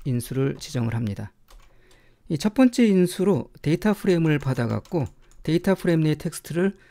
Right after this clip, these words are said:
토큰 단위로 분해를 해서 한 행에 한 개씩 저장을 합니다. 두 번째와 세 번째 인수로 각각 분해한 토큰을 저장할 새로운 열 이름하고 분해할 텍스트가 저장된 열 이름을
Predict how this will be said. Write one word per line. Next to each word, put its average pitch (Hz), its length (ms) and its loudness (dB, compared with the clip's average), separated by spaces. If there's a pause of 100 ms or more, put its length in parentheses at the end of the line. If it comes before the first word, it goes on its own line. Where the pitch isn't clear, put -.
(160)
토큰 214 320 0
단위로 151 400 2
분해를 123 360 0
해서 117 320 -4 (240)
한 185 160 -2
행에 175 140 4
한 208 180 2
개씩 - 400 -4
저장을 117 480 -2
합니다. 113 380 -6 (1300)
두 - 100 -4
번째와 208 680 4
세 185 240 -2
번째 190 400 0
인수로 139 560 0 (300)
각각 156 500 -2
분해한 175 380 4
토큰을 170 480 -4
저장할 135 480 0
새로운 175 360 0
열 117 180 0
이름하고 110 460 -4 (480)
분해할 156 400 2
텍스트가 131 600 -6 (580)
저장된 143 560 0
열 123 180 2
이름을 135 380 0